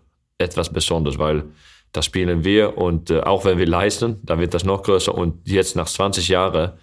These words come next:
endlich eine Goldmedaille so zu kriegen, was, was wir, wir, also ich bin ja selber aufgewachsen mit, äh, Bengham Boys, die haben immer was gewonnen und jetzt zwanzig na-, Jahre na-, danach, dann gewinnen wir was und da merkt man schon an Anfrage von Fernsehen, von Radio,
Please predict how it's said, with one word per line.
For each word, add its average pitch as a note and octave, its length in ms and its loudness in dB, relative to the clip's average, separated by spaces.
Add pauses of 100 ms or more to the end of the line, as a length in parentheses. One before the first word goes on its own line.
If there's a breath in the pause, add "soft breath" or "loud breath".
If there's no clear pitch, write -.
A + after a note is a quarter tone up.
(140)
endlich F#2 360 -2
eine E2+ 100 0
Goldmedaille D#2+ 560 2
so D2+ 320 -2 (300 loud breath)
zu - 160 -2
kriegen, E2 480 0
was, - 360 -4
was E2 400 -4
wir, F#2+ 220 -2
wir, G2 240 0
also F#2 160 -2
ich - 220 -4
bin G2 80 2
ja F2 160 0
selber G2 300 2
aufgewachsen E2+ 500 -2
mit, - 180 -4
äh, D#2 160 0
Bengham E2 360 0
Boys, D#2+ 360 0 (140)
die E2+ 40 0
haben D#2+ 160 0
immer E2+ 220 0
was E2 200 -2
gewonnen D#2+ 500 -2 (580 loud breath)
und E2+ 240 -2
jetzt F#2 200 2
zwanzig F#2 380 0
na-, F2+ 380 0
Jahre E2+ 380 2
na-, D2+ 160 0
danach, D#2+ 480 -2 (100)
dann E2+ 260 -2
gewinnen F#2 380 0
wir D#2+ 160 0
was F2 300 -2
und E2+ 220 -2
da F2 100 2
merkt F2 260 0
man F2 120 -2
schon G2 280 0
an E2 220 -2
Anfrage F2 560 -2
von D2+ 180 -4
Fernsehen, F2 520 -2
von - 160 -6
Radio, D#2+ 500 0